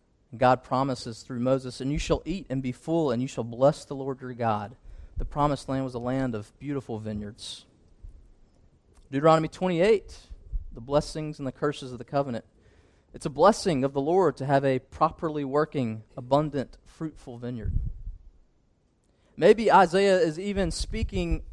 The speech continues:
metaphorically about a wedding, about the relationship between a husband and a wife. Song of Songs uses this vineyard imagery, referring to the bride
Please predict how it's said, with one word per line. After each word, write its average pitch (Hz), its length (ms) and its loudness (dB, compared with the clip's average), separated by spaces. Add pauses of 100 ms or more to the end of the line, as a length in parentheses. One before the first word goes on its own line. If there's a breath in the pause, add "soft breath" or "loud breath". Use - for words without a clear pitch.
(180)
metaphorically 185 800 4
about 151 600 4
a 143 80 6
wedding, 139 540 4 (800)
about 139 280 2
the 151 60 -8
relationship 147 640 -2
between 156 300 -6
a 135 60 -2
husband 156 500 -2
and 135 100 0
a 120 40 -2
wife. 123 600 0 (460)
Song 165 360 4
of 147 120 0
Songs 165 480 2
uses 139 340 -4
this 139 200 -4
vineyard 147 440 2
imagery, 127 400 -2
referring 131 480 -2
to 135 380 -8 (560 soft breath)
the 127 60 -12
bride 131 720 4